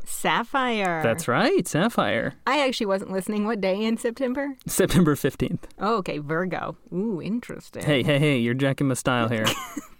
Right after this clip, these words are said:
Speaker 1: <laughs>
Speaker 2: Back off.
Speaker 1: Sapphire, interesting.
Speaker 2: Sapphire.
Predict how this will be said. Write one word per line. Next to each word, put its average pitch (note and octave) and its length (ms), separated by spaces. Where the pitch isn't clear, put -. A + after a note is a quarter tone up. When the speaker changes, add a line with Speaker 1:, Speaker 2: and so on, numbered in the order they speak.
Speaker 1:
<laughs> - 600
Speaker 2:
Back C#3 200
off. B2 340
Speaker 1:
Sapphire, F#3+ 800
interesting. G#3+ 800
Speaker 2:
Sapphire. D#3 800